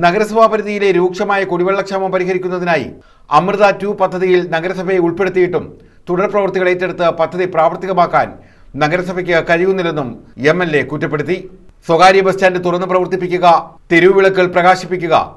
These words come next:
തകർന്ന റോഡുകൾ നവീകരിക്കുക, ആധുനിക സൗകര്യങ്ങളോട് കൂടിയ മാലിന്യ സംസ്കരണ പ്ലാന്റ് സ്ഥാപിക്കുക തുടങ്ങിയ ആവശ്യങ്ങൾ ഉന്നയിച്ച് യു ഡി എഫ് ടൗൺ സൗത്ത് മണ്ഡലം കമ്മിറ്റിയുടെ നേതൃത്വത്തിൽ നഗരസഭയിലേക്ക് നടത്തിയ ജനകീയ മാർച്ചും കുറ്റപത്ര സമർപ്പണവും ഉദ്ഘാടനം ചെയ്യുകയായിരുന്നു എം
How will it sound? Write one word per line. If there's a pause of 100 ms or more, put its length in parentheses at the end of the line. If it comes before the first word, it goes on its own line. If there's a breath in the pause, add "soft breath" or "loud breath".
(240 loud breath)
തകർന്ന
റോഡുകൾ (100)
നവീകരിക്കുക, (420)
ആധുനിക (100)
സൗകര്യങ്ങളോട്
കൂടിയ (120)
മാലിന്യ
സംസ്കരണ (220)
പ്ലാന്റ്
സ്ഥാപിക്കുക (480 soft breath)
തുടങ്ങിയ (200)
ആവശ്യങ്ങൾ
ഉന്നയിച്ച് (420 loud breath)
യു (100)
ഡി
എഫ്
ടൗൺ (140)
സൗത്ത്
മണ്ഡലം
കമ്മിറ്റിയുടെ
നേതൃത്വത്തിൽ (420)
നഗരസഭയിലേക്ക്
നടത്തിയ (120)
ജനകീയ
മാർച്ചും (220)
കുറ്റപത്ര (100)
സമർപ്പണവും (380)
ഉദ്ഘാടനം
ചെയ്യുകയായിരുന്നു (340)
എം